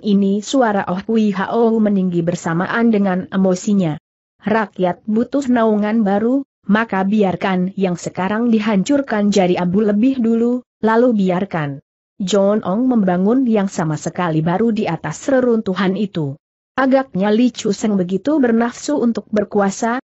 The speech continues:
sampai tidak segan-segan mengobarkan perang antara sesama bangsa Han. "Pertentangan ini hanya menguntungkan orang-orang Manchu dari luar perbatasan San Hai Koan.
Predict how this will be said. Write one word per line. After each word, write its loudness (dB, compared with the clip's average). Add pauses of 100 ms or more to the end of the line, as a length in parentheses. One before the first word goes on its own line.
sampai 0
tidak -2
segan-segan 0
mengobarkan 2
perang -2
antara -2
sesama -2
bangsa -2
Han. 0 (460)
"Pertentangan 0
ini 4
hanya 2
menguntungkan 0
orang-orang -2
Manchu 0
dari 0
luar 0
perbatasan -2
San 0
Hai -2
Koan. -6